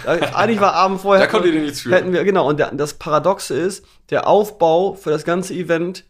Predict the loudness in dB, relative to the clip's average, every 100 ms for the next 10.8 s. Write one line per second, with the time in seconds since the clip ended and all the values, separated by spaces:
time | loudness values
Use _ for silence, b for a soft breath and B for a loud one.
0 | -10 -8 -4 -2 0 0 -4 _ _ _
1 | 0 2 2 0 0 0 0 2 4 2
2 | -2 -16 b b -12 -8 -4 -4 -2 -4
3 | -2 -2 -2 -6 -8 -8 -8 -10 -16 -16
4 | -16 -16 -16 -18 _ -8 2 2 2 0
5 | -4 0 0 2 -2 -4 -8 -6 -4 -2
6 | -2 2 2 0 -2 -4 -6 -6 -6 -6
7 | -6 -6 -2 2 2 0 -2 B B B
8 | -2 0 0 -2 0 0 0 -2 0 0
9 | 0 -4 -4 -2 -2 -2 -2 -2 -4 -6
10 | -4 -2 -4 -2 -4 -2 -2 -2